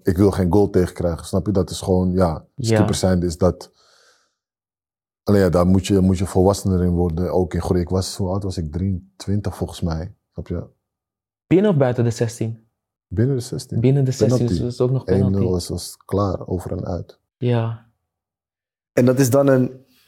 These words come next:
Speaker 3: dat is een teleurstelling.
Speaker 1: Dat was zeker een teleurstelling.
Speaker 3: Hoe, hoe lang heb je daar van, eh, last van gehad?
Speaker 1: Ehm,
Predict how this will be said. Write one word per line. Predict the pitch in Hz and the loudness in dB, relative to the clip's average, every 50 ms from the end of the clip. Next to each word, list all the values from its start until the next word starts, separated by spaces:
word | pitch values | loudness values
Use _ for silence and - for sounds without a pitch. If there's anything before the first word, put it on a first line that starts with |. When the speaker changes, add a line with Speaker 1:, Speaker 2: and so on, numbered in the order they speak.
| _ _ _ | _ _ _
Speaker 3:
dat | - 135 - | 0 2 4
is | 165 147 127 | 4 4 4
een | 120 107 | 2 4
teleurstelling. | - 131 127 170 170 180 175 - - 165 156 147 120 107 127 - - _ _ _ _ _ | 4 4 6 6 6 6 4 4 2 2 4 4 2 0 -2 -8 -16 _ _ _ _ _
Speaker 1:
Dat | _ - 101 92 | _ 0 2 2
was | 95 95 90 - | 2 0 -2 0
zeker | - 107 113 117 - 110 | 2 2 2 4 2 0
een | 107 98 | -4 -4
teleurstelling. | - 92 92 90 90 87 120 131 135 | -4 -4 -4 -4 0 2 4 4 4
Speaker 3:
Hoe, | - 127 | 6 6
hoe | 143 151 147 | 6 6 6
lang | 147 151 156 | 6 4 4
heb | 147 127 | 4 4
je | 135 120 | 4 4
daar | 113 113 113 107 | 4 4 2 0
van, | 107 - - | -2 -6 -6
eh, | - 117 | -4 0
last | 117 117 127 127 127 - - | 2 4 4 2 2 -2 -6
van | - 104 95 90 | -4 -4 -4 -4
gehad? | - - 90 90 98 - - _ _ _ _ _ _ _ _ _ _ _ _ _ _ _ _ _ _ _ _ _ _ _ _ _ _ _ _ _ _ _ _ _ _ _ _ _ _ _ _ _ _ _ _ _ _ _ | -6 -8 -8 -8 -8 -10 -14 _ _ _ _ _ _ _ _ _ _ _ _ _ _ _ _ _ _ _ _ _ _ _ _ _ _ _ _ _ _ _ _ _ _ _ _ _ _ _ _ _ _ _ _ _ _ _
Speaker 1:
Ehm, | - 113 110 110 110 107 107 107 107 104 104 101 | 2 4 4 6 6 4 4 4 4 4 2 2